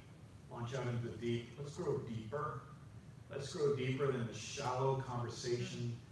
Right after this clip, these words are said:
the narrative that's going on in the world about politics and about social status and this very shallow conversation that's going on in the world. You know what I'm talking about?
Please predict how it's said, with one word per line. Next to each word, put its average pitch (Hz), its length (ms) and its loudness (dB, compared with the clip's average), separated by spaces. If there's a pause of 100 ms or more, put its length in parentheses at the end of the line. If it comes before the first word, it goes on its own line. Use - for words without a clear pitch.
(180)
the 104 160 -6
narrative 131 720 4
that's 120 200 -4
going 120 220 -2
on 117 220 -2
in 110 60 -2
the 104 60 -4
world 120 300 2
about 90 460 -4
politics 123 800 0
and - 100 -8
about 113 240 -6
social 131 480 -6
status 117 540 -6
and - 80 -8 (440)
this 127 260 2
very 139 440 10
shallow 131 680 6
conversation 120 680 2
that's - 160 -6
going 117 220 -2
on 113 180 -2
in 110 80 -2
the 110 60 -4
world. 107 140 -2
You 117 60 0
know 135 60 0
what 143 80 0
I'm 143 60 -4
talking 147 280 -4
about? 143 300 -4